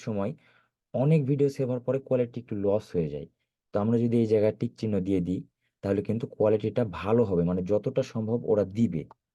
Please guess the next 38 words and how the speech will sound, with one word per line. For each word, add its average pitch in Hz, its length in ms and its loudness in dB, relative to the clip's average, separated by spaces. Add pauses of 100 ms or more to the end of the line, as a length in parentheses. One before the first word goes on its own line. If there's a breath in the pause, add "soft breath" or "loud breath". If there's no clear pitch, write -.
(880)
ঠিক 143 160 -2
আছে? - 140 -6 (840)
এটা 139 180 4 (160)
টিক 165 180 2
চিহ্ন 151 120 4 (100)
দিতে 135 220 2
পারি, 76 160 -2 (380)
না 113 200 -2 (100)
দিলেও 170 200 4 (100)
সমস্যা 107 320 -4
নেই। 92 140 -2
এটা 113 120 0 (120)
দিলে 131 260 6
কি 147 140 0
হয়, 185 120 2 (600)
একটু 180 220 0 (140)
ভালো 98 200 2 (100)
হয়, 76 140 -8 (400)
না 110 80 -2 (100)
দিলেও 139 260 2
কোনো 123 120 0 (120)
সমস্যা 92 400 -6
নাই। 71 100 -12 (880)
তো - 40 0 (220)
আমরা 156 260 6
সবাই 131 240 6
ব্যবহার 120 300 6
করি, 95 180 0
যখন 95 180 -2
হাই 104 120 0
কোয়ালিটি 107 300 0
কনটেন্ট 104 260 -4
এডিট 101 200 -6
করি - 100 0 (100)
তখন 104 220 -2
আমরা 90 160 2
এটা 85 160 -6
টিক 98 100 -6